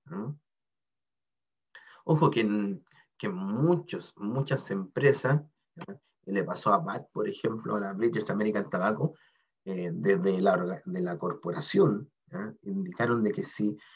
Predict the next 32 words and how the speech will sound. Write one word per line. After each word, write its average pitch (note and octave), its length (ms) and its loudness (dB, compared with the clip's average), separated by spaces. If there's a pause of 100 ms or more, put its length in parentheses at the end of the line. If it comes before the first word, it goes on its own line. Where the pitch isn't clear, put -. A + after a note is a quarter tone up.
(140)
a - 120 -6
tal B2+ 160 6
año C#3+ 400 6 (400)
las G2 360 2
plantas A2+ 500 0
que G#2 100 0
no G#2+ 140 6
tenían G#2+ 520 2 (380)
sobre C3 380 8
un G#2 60 4
sesenta B2 440 4
por A#2+ 160 4
ciento D#3+ 340 6
se D#3 120 6
iban B2+ 120 10
a A#2+ 60 4
cerrar, C#3 400 4 (600)
¿ah? D3 180 0 (960)
Y B2+ 80 -2
se C#3 80 6
trabaja C#3+ 340 6
con F#3+ 140 8
el G3+ 140 10
O G#3+ 100 12
E, D#3 260 8 (460)
y A2 100 -6
se A#2+ 120 -2
cerraron F#3+ 420 8
algunas, G3+ 420 8 (160)
en A2+ 100 2
algunos C#3+ 340 8
países, A#2+ 400 4